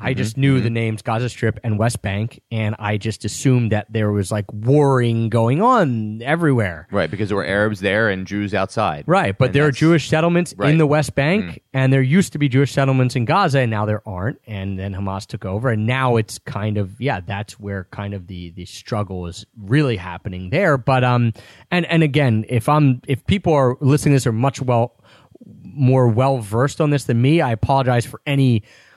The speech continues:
Speaker 1: inconsistencies or, or things that, um, might not be completely right. But my understanding, you know,
Speaker 2: Mm-hmm,
Speaker 1: is,
Speaker 2: mm-hmm.
Speaker 1: is that everyone there was su-, very, very thoughtful. And like you said, I think you, you,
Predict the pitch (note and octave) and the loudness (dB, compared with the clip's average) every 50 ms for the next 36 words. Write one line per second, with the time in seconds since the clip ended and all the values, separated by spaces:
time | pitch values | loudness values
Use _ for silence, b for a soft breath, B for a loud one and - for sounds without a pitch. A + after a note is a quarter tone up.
0 | b b b - A#3 A3+ F#3 - G#3 D3 - - G3+ - - - F3 D3+ - - | b b b 0 0 0 2 2 -2 -2 0 0 0 0 2 2 2 2 2 2
1 | - E3+ D#3+ D#3 D#3 D3+ C3+ A2+ C#3 C3 B2+ B2 A#2+ B2 - - C3+ B2+ B2+ A#2+ | 2 4 4 6 4 4 2 2 2 2 4 4 2 2 0 0 2 2 4 2
2 | A#2 G#2+ G2+ - - G#3 F#3 E3+ D#3+ C#3 A2+ B2+ C3+ C3+ B2+ B2 B2 A#2+ A#2 A#2 | 2 0 -2 0 2 2 4 4 0 0 -2 -2 -2 0 0 0 0 0 0 0
3 | A2+ A2 G#2+ G#2 G#2 G#2 b b b b C3 C#3+ C#3 C3+ C#3+ B2 A2 C3 A2+ - | 0 0 -2 -4 -4 -8 b b b b -2 -2 -2 0 -4 -4 -2 -4 -6 -6
4 | - - B2+ A2 - - - D#3 C#3+ C#3 B2 A2 B2+ C#3+ C3+ A#2 - B2+ - - | -8 -8 -8 -4 -4 -2 0 0 0 2 0 2 2 2 0 0 -2 -6 -8 -6
5 | B2 B2+ C#3 D3 D3+ C#3+ B2+ A#2+ A2 - - D3+ D3 C3 G#2 G2 G2+ A2+ C3+ C3+ | -4 -2 0 0 0 0 -2 -2 -4 -4 -2 -2 0 0 -2 -2 -4 -4 -4 -4
6 | A2 A2 A2+ G#2 F#2+ F2+ G2+ A2 G#2 B2 C3+ _ - G2 G2+ G2 A2 A#2+ - C3+ | -4 -4 -4 -4 -2 -2 -2 -2 -2 -4 -8 _ -10 -8 -6 -6 -8 -6 -2 -2
7 | B2+ A2+ C3 C3 - - C3 C#3+ D3+ F3+ E3+ C#3+ C3+ C3+ C3 B2 A2+ A2 - - | 0 0 0 0 -2 -2 -4 -2 0 2 2 4 4 4 4 4 2 0 -2 -8
8 | - - - A#2 - - A#2+ C#3 D#3+ D#3+ D3+ D3 C#3+ A#2+ - - B2 G#2+ A#2+ C3 | -10 -10 -12 -8 -4 0 0 2 2 2 2 2 0 0 0 0 0 0 0 -2
9 | A#2 - - A2+ G2 E2 F#2+ b b b b b b b b - B2 A#2+ A#2 A2+ | -4 -6 -6 -6 -6 -6 -8 b b b b b b b b -4 -2 0 0 0
10 | A#2 - - A2 A#2+ C3 B2 - C3+ D#3 B2+ G#2 G2+ - C#3 B2 - B2+ A#2 - | -2 -4 -4 -2 -2 -2 -2 -2 -2 -2 -2 -2 0 0 -2 -2 -2 -4 -10 -10
11 | _ _ - A#2 A2 - | _ _ -10 -8 -8 -8